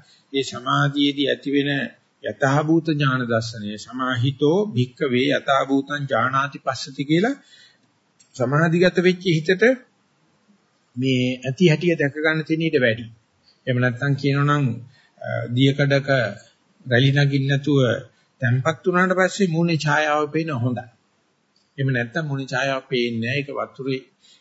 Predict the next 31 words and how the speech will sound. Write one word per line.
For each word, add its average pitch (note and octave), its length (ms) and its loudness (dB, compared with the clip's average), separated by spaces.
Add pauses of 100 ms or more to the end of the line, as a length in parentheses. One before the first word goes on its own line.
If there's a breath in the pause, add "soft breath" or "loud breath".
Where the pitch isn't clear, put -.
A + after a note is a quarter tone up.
කැළඹිලා D#3 360 4
තියෙනකොට. A2 400 -6 (200)
කැළඹිච්ච A#2 500 -6 (220)
වතුර A2 340 -8
කියන්නේ A#2+ 500 -4 (760)
අසමාහිත B2+ 600 -2
හිත F3 280 2
වගේ G2+ 360 -2
එකක්. - 120 -18 (600)
සමාධිගත A2+ 640 -4
වෙච්ච A2+ 220 -6
නැති D#3+ 280 0
හිතක්. C#3+ 340 0
ඉතින් D3 200 -14
ඒක D3 160 -4
සමාධිගත C#3 520 -2
කරන්න B2 320 -8
පුළුවන්. F3+ 280 -2
සමාධිගත C#3+ 440 -4
වෙච්චාම A#2+ 460 -2
ඡායාව D3+ 440 0
පේනවා. B2+ 400 -10 (640 soft breath)
එහෙම C3 120 -2
නැත්නම් C3+ 320 -2
ඒ C#3+ 120 -4
කොට D3 160 2
කොට C#3+ 220 2
යූරේ C3+ 340 0
තියෙන C#3+ 300 -2
දේ F3 200 2
පේනවා. D#3+ 420 0